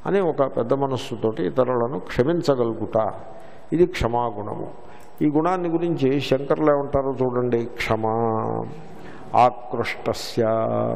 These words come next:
తాడితస్య వా." ఆకృష్టస్య అని పలకాలి, అది కకార, రేఫ, ఉకారములు,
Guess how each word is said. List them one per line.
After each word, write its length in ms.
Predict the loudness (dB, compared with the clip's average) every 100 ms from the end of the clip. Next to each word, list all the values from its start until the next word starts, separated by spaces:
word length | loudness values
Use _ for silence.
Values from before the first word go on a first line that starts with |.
| -4 -10 -12 -14 -14 -14 -14 0
తాడితస్య 1000 | 4 4 2 0 -2 -2 -4 -6 -8 0 2 4 2 0 0 -4 -6 -10 -12 -12 -12 -14 -12 -12 -14 -14 -14 -10
వా." 460 | 0 4 4 2 -2 -2 -2 -4 -6 -8 -10 -12 -14 -14 -14 -14 -14 -14 -8 -2 -2 -2 -8 4
ఆకృష్టస్య 960 | 4 4 -2 0 0 -2 -2 -2 4 4
అని 200 | 4 2
పలకాలి, 480 | -2 0 0 0 -4 -12 -14 -14 -14 -14 -6
అది 160 | -2
కకార, 920 | -2 0 -2 2 2 2 0 0 -2 -2
రేఫ, 640 | 0 2 0 0 0 0 -2
ఉకారములు, 600 | -4 4 4 2 -6 -10